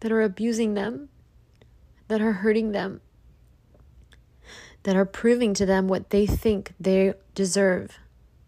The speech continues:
And it's so sad because these women are so talented and beautiful and so kind and so nice. And why are they with men that are beating them?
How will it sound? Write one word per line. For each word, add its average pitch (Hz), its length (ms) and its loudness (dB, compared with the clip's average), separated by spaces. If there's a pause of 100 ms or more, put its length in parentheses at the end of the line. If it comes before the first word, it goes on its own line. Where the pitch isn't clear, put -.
(380)
And 190 100 -14
it's - 160 -8
so 196 220 -6
sad 113 520 -8 (520)
because 196 260 -8
these 190 160 -2
women 202 240 -2
are 196 100 -4
so 202 380 -4
talented 196 600 -4
and 185 160 -4
beautiful 190 460 -6
and 202 120 -8
so 208 220 -4
kind 196 440 -4
and 208 140 -8
so 233 180 -4
nice. 226 560 -6 (1160)
And 208 220 0
why 214 240 4
are 226 180 4
they 214 180 2
with 208 200 0
men 202 400 -2 (220)
that 190 120 0
are 196 80 2
beating 202 400 2
them? 185 380 -4